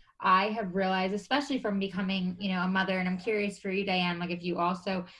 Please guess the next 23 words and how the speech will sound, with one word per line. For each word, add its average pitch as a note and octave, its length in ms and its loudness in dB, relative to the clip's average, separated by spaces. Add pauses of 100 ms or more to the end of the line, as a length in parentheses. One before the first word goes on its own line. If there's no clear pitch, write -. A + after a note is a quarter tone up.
(200)
you G3+ 80 -4
know, F#3+ 140 0
had F#3 240 0
any F#3+ 260 -6
kind F#3 320 -2
of, F3 220 -4
um, E3+ 420 -8 (260)
spiritual A#3 520 2
shifts G3+ 500 -6
when G3 180 -2
you F#3+ 140 -2
became G3 300 -2
a G3 80 0
mom, F#3 340 2
of, F3+ 100 -2
like, F3+ 220 -2
where F#3 160 -2
your F3+ 300 -2 (420)
perspective, A#3 800 0
you F#3+ 120 -2
just F#3 260 0
view G3 360 -2
things F3+ 680 -4